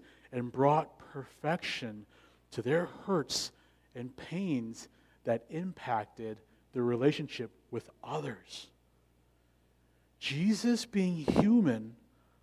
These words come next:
allowed humanity to experience what it meant to be in right relationship with their individual self and with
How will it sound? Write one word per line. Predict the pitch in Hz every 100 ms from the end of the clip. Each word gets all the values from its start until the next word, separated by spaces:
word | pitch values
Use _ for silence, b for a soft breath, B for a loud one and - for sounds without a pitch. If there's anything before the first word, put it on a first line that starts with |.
| _ _
allowed | 120 135 151 151
humanity | 143 - 151 147 143 147 185 208 131 107 107 113 _ _ _ _ _ _ _ _ _ _ _ -
to | 143
experience | 135 - - 175 175 -
what | 120 127 202
it | 180
meant | 151 165 120 - -
to | - 131
be | 156
in | 139 120
right | 127 170
relationship | 180 175 160 170 156 - 165 165 - b b b b _ _ -
with | 131 127
their | 170 196
individual | 196 190 175 170 151 170
self | 165 - 123 107 - - _ _ _ _ _ _ _ _ _ _ _ _ -
and | 147 139
with | 143 165